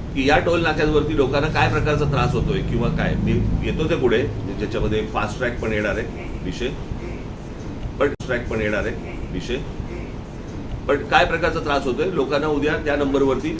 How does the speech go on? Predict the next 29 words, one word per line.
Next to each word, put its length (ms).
मेसेज 340
करून 320
तिथे 360
सरकारला 400
कळवता 340
येईल. 200
आणि 120
ही 220
यंत्रणा 380
एमएसआरडीसी 680
मध्ये 180
लागणार 260
नाही, 200
ही 120
मंत्रालयात 580
लागेल, 360
हं? 140
की 80
कोणकोणत्या 460
प्रकारचे 360
त्रास 280
होतात 220
तिथे 300
लोकांना. 420
तर 60
ह्या 280
सुविधा 360
ज्या 140
आहेत, 200